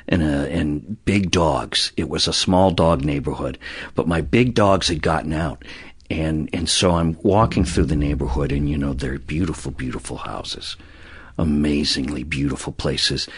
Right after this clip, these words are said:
that can make me feel like I'm very insignificant. And, uh,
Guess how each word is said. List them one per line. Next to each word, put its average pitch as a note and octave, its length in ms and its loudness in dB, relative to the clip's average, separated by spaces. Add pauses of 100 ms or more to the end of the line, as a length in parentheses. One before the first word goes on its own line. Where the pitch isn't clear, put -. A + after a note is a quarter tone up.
(220)
that - 100 0
can E2+ 160 0
make E2+ 220 0
me D#2 100 0
feel D2+ 300 -2
like C2+ 260 -4
I'm C2+ 180 -4
very D2+ 420 0
insignificant. - 800 -6 (680)
And, C#2+ 480 0
uh, C2 320 -2